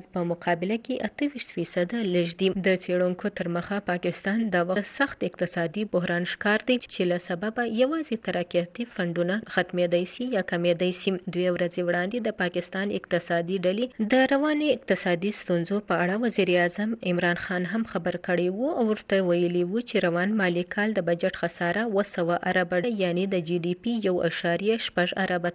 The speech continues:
ته رسېدلې ده او دغه حالت د حکومت د واک څخه بهر دی. حکومت د انټرنیشنل مانیټري فنډ څخه د شپږ اربه ډالره پور اخیستو په مهال ویلي و چې خپل د روان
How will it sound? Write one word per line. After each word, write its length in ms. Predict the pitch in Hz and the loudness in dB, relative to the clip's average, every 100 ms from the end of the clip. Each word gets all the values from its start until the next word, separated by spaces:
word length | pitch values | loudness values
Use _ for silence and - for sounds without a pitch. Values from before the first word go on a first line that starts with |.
| 190 | -2
ته 100 | 202 | -2
رسېدلې 520 | 202 - 175 170 175 170 | -2 0 0 2 2 2
ده 80 | 226 247 - | 2 -2 0
او 100 | 262 254 | 2 2
دغه 200 | 302 302 220 | 2 0 0
حالت 420 | 208 196 226 233 - 175 | 2 4 2 2 -2 0
د 120 | 220 220 | 0 0
حکومت 440 | 240 269 285 285 196 | -6 -4 -4 -2 -2
د 80 | 175 | 0
واک 220 | 170 165 - | 0 -2 -4
څخه 260 | 196 202 185 | -2 0 0
بهر 320 | 175 170 180 170 | 0 -2 0 2
دی. 80 | 185 185 - - | 0 -2 -10 -6
حکومت 460 | 175 180 175 185 - | -2 0 0 -2 -2
د 80 | 220 | -2
انټرنیشنل 680 | 185 185 170 175 170 220 240 | -2 0 0 0 0 -2 0
مانیټري 500 | 180 180 175 - 220 220 | 0 0 -2 -4 -4 -4
فنډ 320 | - 180 180 - | -2 -2 -2 -2
څخه 400 | 180 - 220 269 | -4 -2 -2 2
د 100 | 226 226 | 2 2
شپږ 260 | - 294 - | -2 -2 0
اربه 260 | 185 175 185 175 | 0 2 2 2
ډالره 380 | 170 175 208 240 233 | 2 0 0 -4 0
پور 220 | 190 185 175 | 0 0 -2
اخیستو 340 | - - 185 190 202 | -6 -4 -2 0 0
په 160 | 185 | 0
مهال 280 | 175 170 202 196 | 0 0 -2 2
ویلي 360 | 180 180 170 | 2 2 2
و 180 | 170 220 | 0 -2
چې 220 | - 180 - | -2 -6 -4
خپل 200 | 175 185 | -4 -2
د 100 | 220 | 0
روان 260 | 190 185 175 | 2 0 0